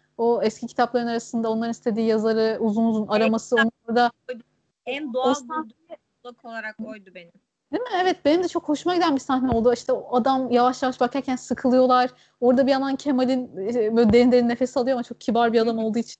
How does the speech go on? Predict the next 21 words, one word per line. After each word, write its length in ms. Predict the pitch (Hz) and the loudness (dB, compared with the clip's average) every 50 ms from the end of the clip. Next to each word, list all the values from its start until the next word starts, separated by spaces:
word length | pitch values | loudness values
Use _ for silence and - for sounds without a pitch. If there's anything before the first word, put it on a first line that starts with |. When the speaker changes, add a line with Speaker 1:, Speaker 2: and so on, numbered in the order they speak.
| _ - | _ -10
Speaker 1:
de 200 | 226 226 214 190 151 | -8 -6 -6 -6 -6
bir 60 | - | -4
şey 200 | - - 233 208 | -2 -2 -2 0
demiyor. 380 | 226 220 220 208 208 202 208 208 - _ _ _ _ _ | -2 -2 -4 -4 -6 -6 -8 -10 -14 _ _ _ _ _
Kemal 300 | - - 294 330 427 440 | -6 -4 -2 0 0 0
genel 240 | 339 349 311 339 392 | 0 0 0 0 -2
olarak 160 | 403 381 - | -2 -4 -4
çok 180 | - 359 - - | -4 -6 -6 -4
kibar 380 | - 254 226 269 277 294 247 | -4 -2 0 2 2 0 0
bir 80 | 220 202 | 0 -2
adam 240 | 190 180 185 180 190 | -2 -2 -2 -4 -4
ha 160 | 190 185 180 | -6 -6 -6
bak. 360 | 175 170 190 - _ _ _ _ _ _ _ _ _ _ _ _ _ _ _ _ _ _ - - _ _ _ _ _ - - - - _ _ _ _ - | -6 -8 -8 -10 _ _ _ _ _ _ _ _ _ _ _ _ _ _ _ _ _ _ -20 -20 _ _ _ _ _ -20 -20 -20 -20 _ _ _ _ -18
Speaker 2:
Evet. 280 | 208 202 202 202 208 - | -16 -14 -14 -16 -14 -8
Speaker 1:
Onu, 200 | - 233 247 269 - 302 | -4 -2 -2 -2 -4 -8
Speaker 2:
İşte 180 | 240 - _ _ _ _ _ | -18 -20 _ _ _ _ _
Speaker 1:
onu 160 | 233 247 269 - | -6 -6 -4 -2
fark 240 | - 262 262 240 196 | 0 0 0 2 0
Speaker 2:
bunlar. 80 | 277 262 | -2 -4
Speaker 1:
ettin 200 | - - 311 254 | -2 -2 -2 -2
mi? 380 | 233 - _ _ - 185 202 | -2 -4 _ _ -10 -10 -10